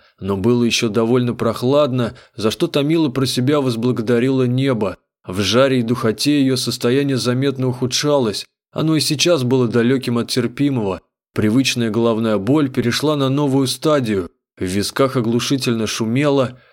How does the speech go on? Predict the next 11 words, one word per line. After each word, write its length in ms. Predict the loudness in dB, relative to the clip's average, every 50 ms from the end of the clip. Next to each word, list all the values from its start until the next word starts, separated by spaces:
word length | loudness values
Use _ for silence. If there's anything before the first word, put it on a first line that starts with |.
| _ _
раскаленная 680 | -6 -4 -4 -2 -2 0 2 2 2 2 2 0 -2 -2
горечь 440 | -2 0 0 2 2 2 0 -2 -2
сковывала 680 | -4 -2 0 0 2 2 2 0 0 0 0 0 0
рот. 360 | 0 0 -2 -2 -4 -6 -10 -18 _ _ _ _ _ _ _
Платок, 600 | -4 0 0 0 0 0 0 0 0 0 -4 -8 -12 _ _ _
по 140 | 0 0 0
давней 360 | 2 2 0 0 0 0 0
привычке 480 | 0 0 0 2 2 0 -2 -2 -4 -6
спрятанный 640 | -6 -4 -4 -2 0 0 0 0 -2 0 0 0
в 80 | 0 -2
рукаве, 720 | -2 -2 0 0 0 2 2 2 2 0 -2 -4 -10 _